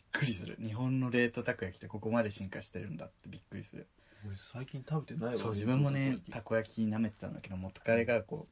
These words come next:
Speaker 1: う、「俺好きなんだよね」っつって食べて、食べさせてもらって、「え？今の冷凍たこ焼きってこんな美味しいの？」なんか九州じゃん、自分ら。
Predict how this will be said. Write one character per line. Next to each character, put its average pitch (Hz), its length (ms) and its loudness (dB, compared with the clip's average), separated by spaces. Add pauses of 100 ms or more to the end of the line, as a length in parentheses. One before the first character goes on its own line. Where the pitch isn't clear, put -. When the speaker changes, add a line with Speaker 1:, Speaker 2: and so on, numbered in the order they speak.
Speaker 1:
う、 113 60 -8
「俺 95 140 -4
好 - 80 -10
き - 100 -10
な 92 60 -4
ん 90 60 -6
だ 92 60 -6
よ - 60 -8
ね」 - 140 -8
っ - 20 -8
つ - 100 -14
っ - 40 -20
て - 120 -20
食 98 140 -8
べ 95 80 -10
て、 95 420 -10
食 107 120 -6
べ 98 60 -10
さ 98 120 -10
せ - 60 -16
て - 80 -8
も 87 80 -6
ら - 40 -12
っ - 40 -20
て、 - 180 -16
「え？ 147 120 2 (580)
今 143 180 6
の 98 80 -4
冷 113 140 -2
凍 160 100 -4
た 160 100 2
こ 156 60 2
焼 117 120 -2
き - 20 -20
っ - 20 -20
て - 60 -12
こ 107 120 -4
ん 107 40 0
な 113 60 2
美 117 60 4
味 117 80 -2
し - 80 -2
い 98 40 -2
の？」 - 80 -8 (400)
な 95 80 -6
ん - 20 -18
か - 100 -20
九 143 140 2
州 95 220 -4
じ - 120 -8
ゃ 98 80 -2
ん、 90 40 -6
自 95 120 -8
分 104 200 -8
ら。 - 160 -10